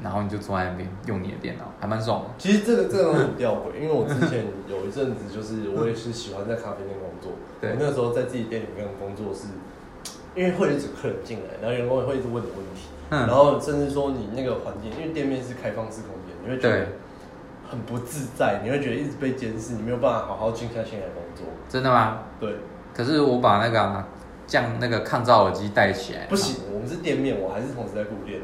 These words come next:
Speaker 2: 啊。
Speaker 1: 哦。
Speaker 2: 所以我后来会就是只要有员工来，我就去咖啡店工作。
Speaker 1: 嗯。
Speaker 2: 然后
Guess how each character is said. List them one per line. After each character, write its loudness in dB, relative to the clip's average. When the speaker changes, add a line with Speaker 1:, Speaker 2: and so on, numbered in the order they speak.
Speaker 2:
啊。 0
Speaker 1:
哦。 2
Speaker 2:
所 2
以 6
我 6
后 12
来 10
会 6
就 -2
是 -2
只 -2
要 4
有 -4
员 -6
工 -2
来， -2
我 -4
就 -6
去 -12
咖 -8
啡 -10
店 -10
工 -10
作。 -10
Speaker 1:
嗯。 0
Speaker 2:
然 4
后 4